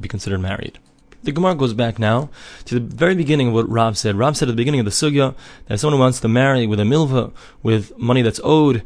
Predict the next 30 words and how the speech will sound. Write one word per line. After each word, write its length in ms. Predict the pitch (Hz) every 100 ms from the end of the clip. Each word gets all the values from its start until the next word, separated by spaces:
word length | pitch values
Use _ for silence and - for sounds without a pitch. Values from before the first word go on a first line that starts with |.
| - -
so 340 | - 123 117 -
we 100 | 143
can't 260 | - 156 135
do 100 | 120
that, 340 | 110 - -
according 280 | - - 104
to 80 | 101
Rav. 200 | 82 -
So 140 | -
now 80 | 123
the 80 | 117
Gemara 160 | 131
says, 100 | 117
"Nima 200 | 110 175
ketanoi." 380 | - - 104 98 -
Let 160 | 147
us 120 | 175
say 100 | -
that 100 | 120
this 140 | 113 156
statement 240 | 147 123
of 80 | 107
Rav 160 | 113 113
is 100 | 110
actually 380 | 135 151 117
an 80 | 113
argument 320 | 127 135 117
between 500 | 104 95 151 135 113 110 - - - -
two 260 | - 156 -
Tanoim. 460 | 117 110 - 92